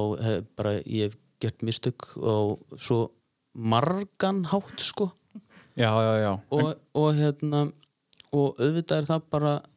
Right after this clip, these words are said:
Speaker 1: það er líka stórkostlegt við skaparann. Hann er fús til að fyrirgefa. Vegna þess að ef hann sér að, að, hérna, við viljum gera betur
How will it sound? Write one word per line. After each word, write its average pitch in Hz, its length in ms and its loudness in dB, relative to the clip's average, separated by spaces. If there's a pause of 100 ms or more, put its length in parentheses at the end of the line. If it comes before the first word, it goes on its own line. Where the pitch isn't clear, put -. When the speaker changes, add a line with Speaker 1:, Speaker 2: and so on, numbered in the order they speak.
(640)
Speaker 1:
það 147 300 2
er 170 40 4
líka 185 440 0
stórkostlegt 151 1080 -2
við 123 380 0 (440)
skaparann. 113 600 -2 (460)
Hann 117 140 2
er 127 40 4
fús 180 420 0
til 156 140 0
að 131 80 0
fyrirgefa. 107 480 0 (600)
Vegna 135 340 2
þess 135 80 2
að 131 100 2
ef 147 80 2
hann 147 100 0
sér 147 300 4
að, 139 280 2 (100)
að, 131 160 0
hérna, 127 480 -2
við 127 160 0
viljum 156 380 0 (100)
gera 143 180 0
betur 139 380 0